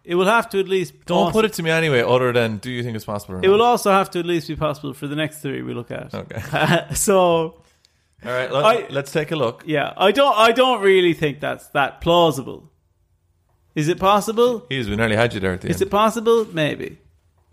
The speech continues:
Speaker 1: Is it plausible? I don't think it's that plausible.
Speaker 2: Is
Speaker 1: But
Speaker 2: it maybe possible?
Speaker 1: But The Big Light, very plausible, very believable. To me.
Speaker 2: Oh, yeah, a big light
Speaker 1: Yeah.
Speaker 2: is definitely plausible, yeah.
Speaker 1: Yeah,
Speaker 2: I'd,
Speaker 1: I've
Speaker 2: I'd agree
Speaker 1: seen,
Speaker 2: with you there. Like,
Speaker 1: I've
Speaker 2: it's
Speaker 1: seen
Speaker 2: so, maybe
Speaker 1: some.
Speaker 2: there was just a checkpoint and someone flashed their lights.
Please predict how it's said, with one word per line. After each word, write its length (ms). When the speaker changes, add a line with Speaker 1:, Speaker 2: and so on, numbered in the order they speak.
Speaker 1:
Is 100
it 100
plausible? 540
I 80
don't 180
think 140
it's 80
that 160
plausible. 440
Speaker 2:
Is 140
Speaker 1:
But 120
Speaker 2:
it 20
maybe 400
possible? 640
Speaker 1:
But 360
The 80
Big 240
Light, 440
very 260
plausible, 600
very 220
believable. 440
To 120
me. 320
Speaker 2:
Oh, 120
yeah, 200
a 60
big 180
light 200
Speaker 1:
Yeah. 60
Speaker 2:
is 80
definitely 360
plausible, 480
yeah. 80
Speaker 1:
Yeah, 260
Speaker 2:
I'd, 60
Speaker 1:
I've 80
Speaker 2:
I'd 40
agree 140
Speaker 1:
seen, 80
Speaker 2:
with 140
you 60
there. 200
Like, 180
Speaker 1:
I've 80
Speaker 2:
it's 100
Speaker 1:
seen 220
Speaker 2:
so, 80
maybe 140
Speaker 1:
some. 60
Speaker 2:
there 100
was 160
just 160
a 20
checkpoint 400
and 80
someone 180
flashed 260
their 100
lights. 260